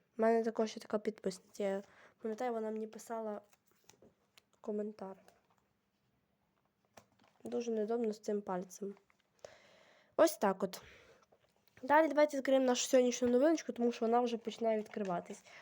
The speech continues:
Оформила я дуже-дуже просто, тому що не хочеться заморачуватись. Нам попався пластир під, е, циферкою п'ять.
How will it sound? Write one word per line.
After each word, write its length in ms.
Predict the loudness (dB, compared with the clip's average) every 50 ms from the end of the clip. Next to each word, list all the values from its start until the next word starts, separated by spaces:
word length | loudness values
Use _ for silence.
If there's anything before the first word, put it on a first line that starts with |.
| -6 -2
Оформила 580 | -2 2 8 10 12 12 12 10 8 6 6
я 200 | 6 6 4 4
дуже-дуже 720 | 2 0 -2 0 2 2 2 2 0 0 -2 -2 -2 -4 -4
просто, 440 | -2 0 0 0 0 0 -4 -10 -8
тому 260 | -6 -2 0 0 -2
що 160 | -2 -2 -4
не 100 | -4 -4
хочеться 440 | -4 -2 -4 -4 -4 -4 -8 -8 -6
заморачуватись. 960 | -6 -6 -6 -6 -6 -8 -8 -10 -12 -14 -16 -16 -16 -18 -20 -20 -20 -20 _ _ _ _ _ _ _ _ _ _ _ _ _ _ _ _ _ _ _ _ _ _ -20 -20 -20 -20 -20 _ -18 -18 -18 -18 _ _ _ _ _ _ _ _ _ _ _ _ _ _ _ _ _ _ _ _ _ _ _ _ _ _ _ _ _ _ _ _ _ _ _ _ _ _ _ _ _ _ _ _ _ _ _ _ _ _ _ _ _ _ _ _ _ _ _ _ _ _ -20 -20 -20 -20 _ _ -2
Нам 260 | 0 2 4 2 2
попався 760 | 2 2 0 2 4 4 6 6 4 2 0 -2 0 0 0
пластир 720 | 0 0 2 4 6 6 6 4 0 -2 2 2 2 2
під, 240 | 0 -4 -6 -6 -6 -6 _ -2
е, 240 | 0 0 0 0 -2
циферкою 760 | -4 _ -2 -2 -2 -2 -6 -8 -4 0 0 2 2 0 -2
п'ять. 520 | -6 -6 -4 -4 -4 -4 -6 -10 -14 -20